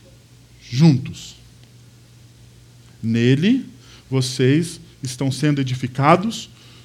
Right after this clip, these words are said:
junto para se tornarem morada de Deus por seu Espírito. Nele vocês estão sendo edificados, o quê? Juntos.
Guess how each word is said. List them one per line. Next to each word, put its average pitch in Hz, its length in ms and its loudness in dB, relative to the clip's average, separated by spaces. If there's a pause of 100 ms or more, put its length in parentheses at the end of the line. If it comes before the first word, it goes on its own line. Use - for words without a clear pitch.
(160)
junto 135 460 0
para 135 280 0
se 131 160 -4
tornarem 131 640 -2
morada 135 460 -2
de 123 140 -10
Deus 123 600 -2 (420)
por 143 140 -4
seu 135 240 -4
Espírito. 165 640 -2 (340)
Nele 156 640 0 (200)
vocês 139 360 -4
estão 147 560 -2 (240)
sendo 143 380 -4
edificados, 139 1000 -4 (360)
o 113 80 -12
quê? 226 260 6 (1200)
Juntos. 117 720 -6